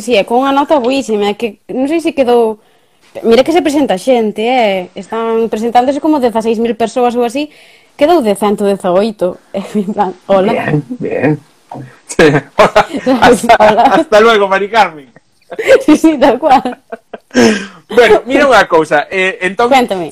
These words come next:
Speaker 2: eh, ti en que ano estás agora mesmo de, de carreira?
Speaker 1: Pois eu estou entre varios anos, porque ao facer
Speaker 2: Tes-
Speaker 1: enfermería,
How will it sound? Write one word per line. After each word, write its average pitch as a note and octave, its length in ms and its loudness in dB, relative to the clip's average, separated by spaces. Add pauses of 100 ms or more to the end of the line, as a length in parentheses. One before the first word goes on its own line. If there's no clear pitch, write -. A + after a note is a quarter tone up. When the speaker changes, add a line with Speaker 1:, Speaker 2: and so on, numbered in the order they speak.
(140)
Speaker 2:
eh, D#3+ 320 -2
ti A#3 240 -4
en G3 160 -10
que B3 80 2
ano G3+ 240 0
estás - 380 -8
agora C3 240 -6
mesmo B2 260 -8
de, A#2 240 -4
de A2+ 80 -12
carreira? G#2 400 -16 (800)
Speaker 1:
Pois B3 460 4
eu D#4 220 4
estou E4+ 280 0
entre D#4+ 240 0
varios C#4 400 0
anos, F#3 400 0
porque G#3+ 640 0
ao A#3 160 0
facer B3+ 240 -2
Speaker 2:
Tes- D4+ 160 2
Speaker 1:
enfermería, D#4+ 720 0